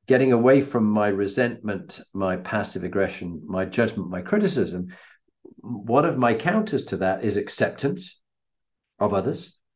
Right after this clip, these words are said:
uh, uh, who they are, and that I am imperfect and they are imperfect, uh, and understanding them better. And, um,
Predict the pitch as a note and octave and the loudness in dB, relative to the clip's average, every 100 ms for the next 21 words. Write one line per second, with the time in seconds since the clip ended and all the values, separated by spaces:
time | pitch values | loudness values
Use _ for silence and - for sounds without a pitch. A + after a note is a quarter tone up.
0 | _ - - - - G#2+ - - A2 A#2+ | _ -20 -20 -12 -2 2 2 2 2 4
1 | A2 G2+ G2 A#2+ A#2+ A2 A#2 A#2 A2+ B2 | 6 8 6 4 4 2 4 2 2 4
2 | C#3+ C#3 B2+ C#3+ D3 D#3+ - A2+ G2+ G#2+ | 4 4 2 0 -2 -4 -8 -6 2 4
3 | G#2+ A2 G#2+ G2+ - G#2+ G2 A#2+ F#2 - | 6 8 6 4 2 -2 -2 -6 -8 -16
4 | _ - _ - C3+ C3+ C#3+ C#3+ E3 F3 | _ -20 _ 2 4 6 4 2 0 0
5 | - F#3+ F#3 G3 D#3+ G#2+ E2+ - - _ | -4 0 0 2 0 -2 -6 -10 -18 _
6 | _ _ - D#2+ E2+ - _ _ _ - | _ _ -6 -6 -8 -14 _ _ _ -20
7 | _ - C3+ C#3 C3+ C3 - _ B2+ C3 | _ 0 4 6 4 -2 -8 _ 4 6
8 | B2 A2+ | 4 2